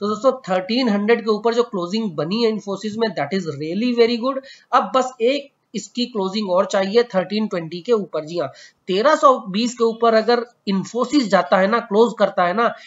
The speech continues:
it is going to show us थर्टीन सिक्सटी यानी तेरह सौ साठ और चौदह सौ के लेवल फिर से बिल्कुल on the card। और अगर इसके ऊपर ये क्लोजिंग मेंटेन नहीं कर पाता है, तो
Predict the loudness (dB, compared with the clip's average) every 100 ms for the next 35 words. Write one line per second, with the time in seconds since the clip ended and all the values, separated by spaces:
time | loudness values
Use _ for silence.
0 | -4 0 0 0 2 2 2 -2 -2 0
1 | 4 2 0 -2 -2 0 -2 -2 -6 -10
2 | -8 -4 -2 0 -2 -4 -2 -2 -2 -4
3 | 0 2 2 -2 -2 -2 0 0 0 -4
4 | -4 -4 -2 -4 -6 -14 -14 -8 -6 -4
5 | -4 -4 -2 -4 -4 -4 -2 -2 -6 -12
6 | _ _ _ 4 6 4 0 0 0 2
7 | 0 0 -2 0 -2 -2 -2 -2 -2 -2
8 | -2 -2 -2 0 -2 0 0 0 -2 -2
9 | -2